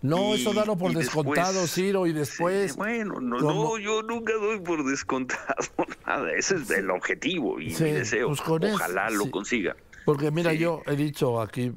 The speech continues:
Speaker 1: muchas veces, le he dicho al presidente,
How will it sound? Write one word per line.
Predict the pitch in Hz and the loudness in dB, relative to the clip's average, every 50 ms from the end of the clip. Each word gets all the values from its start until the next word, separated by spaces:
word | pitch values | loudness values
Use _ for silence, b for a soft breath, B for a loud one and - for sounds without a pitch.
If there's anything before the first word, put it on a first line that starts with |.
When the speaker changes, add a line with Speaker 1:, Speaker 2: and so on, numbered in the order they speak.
| - - | -6 -6
Speaker 1:
muchas | 104 110 120 123 117 - 117 104 98 101 | -2 -2 -2 0 0 -2 -2 -2 -2 0
veces, | 104 110 113 107 - 139 131 - - B B B B B B B B B B B B B B - | 0 0 0 0 0 -2 -4 -4 -8 B B B B B B B B B B B B B B -4
le | - 104 110 | -2 0 0
he | 113 | 0
dicho | 117 113 - 131 113 | 0 0 0 0 0
al | 110 107 107 | 0 0 -2
presidente, | - 113 101 92 110 110 110 117 120 117 117 139 131 | -2 -2 -2 -2 -2 -2 -2 -2 -2 -2 -2 -4 -6